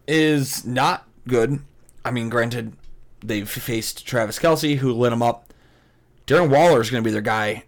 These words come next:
Uh, Waller had a decent game this past week. He finished in the top ten at tight end. Tight ends are gonna be tough. Outside of the top one tight end this week, everything beside or behind him was a f-,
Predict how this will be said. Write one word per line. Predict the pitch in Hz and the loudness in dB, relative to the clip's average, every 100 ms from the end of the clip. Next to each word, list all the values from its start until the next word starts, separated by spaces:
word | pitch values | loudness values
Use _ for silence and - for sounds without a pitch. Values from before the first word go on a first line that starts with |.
| - | -4
Uh, | 117 107 110 | -2 0 0
Waller | 147 - | 2 4
had | 370 | 2
a | 277 | 0
decent | 139 127 - 269 | -4 -4 -2 -4
game | 147 127 214 | 0 0 0
this | 131 | -2
past | - 110 - | -2 -2 -2
week. | 113 | -6
He | - | -6
finished | 117 143 160 147 | -6 -4 -2 -2
in | 127 | -2
the | |
top | 127 123 | -4 -4
ten | 127 113 - | -6 -6 -4
at | 117 - - | -4 -4 -6
tight | - 113 | -4 -2
end. | 110 147 185 180 - - - | 0 0 -2 -6 -14 -20 -4
Tight | 170 | 2
ends | 220 285 | 4 2
are | 311 | 2
gonna | |
be | 262 | 0
tough. | - 151 117 - - _ _ - _ _ _ _ - - - - - - | 0 0 0 -6 -16 _ _ -20 _ _ _ _ -16 -14 -14 -20 -14 0
Outside | 160 - 240 | 2 4 4
of | 233 | 4
the | 170 | 2
top | 190 190 - - _ - | 0 -4 -6 -20 _ -6
one | 135 131 143 180 - | -2 4 4 4 0
tight | 151 165 | 2 4
end | 156 | 4
this | 185 - | 0 -2
week, | 233 226 - | -2 -2 2
everything | 156 165 190 196 185 | 4 4 2 0 0
beside | 165 - 156 | -2 0 2
or | 147 | 4
behind | 143 143 160 175 | 2 2 2 2
him | 202 | 2
was | 143 | 2
a | 123 | 0
f-, | - - | -4 -10